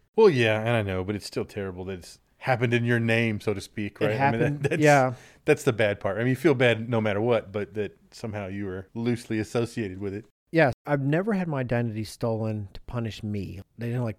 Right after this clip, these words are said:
Speaker 2: get my money.
Speaker 1: Yeah, you steal your credit cards or
Speaker 2: What they
Speaker 1: whatever,
Speaker 2: did is
Speaker 1: yeah.
Speaker 2: they wanted to pretend to be an architect,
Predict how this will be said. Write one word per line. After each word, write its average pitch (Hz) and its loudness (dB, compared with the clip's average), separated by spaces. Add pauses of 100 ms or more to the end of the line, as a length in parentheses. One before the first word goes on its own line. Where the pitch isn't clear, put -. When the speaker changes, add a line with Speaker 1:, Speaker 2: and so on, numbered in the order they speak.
(140)
Speaker 2:
get 110 -6
my 104 -6
money. 98 -4
Speaker 1:
Yeah, 101 -2
you 92 -6
steal 110 0
your 85 -6
credit 95 -6
cards 82 -10
or 143 -2
Speaker 2:
What 143 0
they 147 4
Speaker 1:
whatever, 175 6
Speaker 2:
did - -4
is 123 -2
Speaker 1:
yeah. 117 0
Speaker 2:
they 123 4
wanted 131 2
to 117 -6
pretend 123 -4
to 110 -2
be 107 -2
an 98 -4
architect, 104 -6